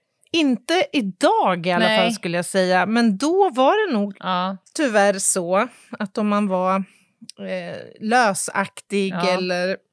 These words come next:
Speaker 1: alltså, så att det var till men för bedömningen.
Speaker 2: Ja.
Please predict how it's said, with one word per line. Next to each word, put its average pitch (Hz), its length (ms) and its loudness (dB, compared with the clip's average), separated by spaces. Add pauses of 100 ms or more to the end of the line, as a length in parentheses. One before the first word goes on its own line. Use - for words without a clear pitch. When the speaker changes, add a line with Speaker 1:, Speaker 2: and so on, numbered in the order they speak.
(240)
Speaker 1:
alltså, 214 300 -4
så 196 220 -2
att 196 180 0
det 202 100 -2
var 180 460 0
till 185 240 -6
men 190 720 -2
för 170 580 -6 (640)
bedömningen. 196 680 0
Speaker 2:
Ja. 196 80 -10